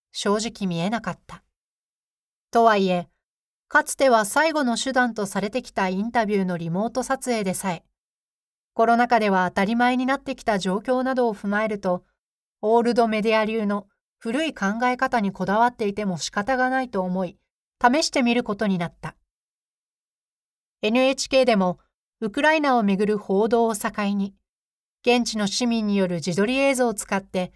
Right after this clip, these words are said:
番組を構成するのは一般化されつつあるが、当時はそこまで広がってはいない状況だった。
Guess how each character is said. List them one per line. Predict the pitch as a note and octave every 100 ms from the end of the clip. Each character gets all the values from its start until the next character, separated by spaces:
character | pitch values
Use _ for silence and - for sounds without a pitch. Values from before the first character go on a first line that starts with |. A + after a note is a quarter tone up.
| _ _
番 | G3+ A#3
組 | C#4+ C#4 C#4
を | C4
構 | A#3+ B3
成 | B3+ C#4+
す | C4+ C4
る | C4
の | A3
は | E3+
一 | D3+ -
般 | G#3+
化 | A3+ A3+
さ | A#3
れ | A3+
つ | A#3
つ | - G#3+
あ | G3
る | F3+
が、 | E3+ - _ _ _ _ _ _ _
当 | D4 D4+
時 | A#3+
は | G3+ F3+ _ _ -
そ | B3
こ | B3
ま | D#4+ D#4+
で | C4
広 | G3+ F#3+ A#3
が |
っ | B3
て | -
は | C4 F#3+
い | D#3
な | E3
い | G3+
状 | A#3
況 | A3+ A3+ G#3+
だ | G3+
っ | -
た。 | E3+